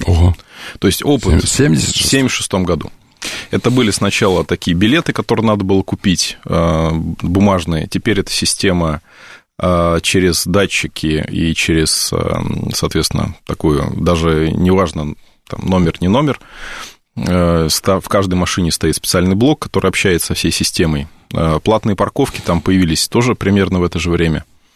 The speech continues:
Speaker 2: Э, да, поэтому это не значит, что вот все теперь надо под кальку все это написать в Москве и сделать. И я даже не про это. Просто есть опыт, ну,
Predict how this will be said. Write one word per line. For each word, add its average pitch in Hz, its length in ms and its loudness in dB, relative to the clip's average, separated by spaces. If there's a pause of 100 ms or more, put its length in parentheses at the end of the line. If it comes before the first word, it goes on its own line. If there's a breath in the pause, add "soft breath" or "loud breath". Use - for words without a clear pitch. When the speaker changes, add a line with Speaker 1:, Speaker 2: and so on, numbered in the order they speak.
(680 loud breath)
Speaker 2:
Э, 85 640 0
да, 73 840 -4 (100)
поэтому 202 480 2
это 104 120 0
не 127 80 4
значит, 127 280 0
что 78 380 -2
вот - 280 -4
все - 300 -2
теперь - 280 -4
надо 82 220 0
под - 220 -4
кальку - 300 -2
все - 200 -4
это 80 160 -2
написать - 540 -2
в - 20 -4
Москве 92 400 0
и 87 40 2
сделать. 87 440 0
И 76 100 -4
я 87 260 2
даже 85 200 0
не 90 100 2
про 104 200 0
это. - 180 -4
Просто 98 540 0
есть 113 340 -2
опыт, - 320 -2 (260)
ну, 87 160 -4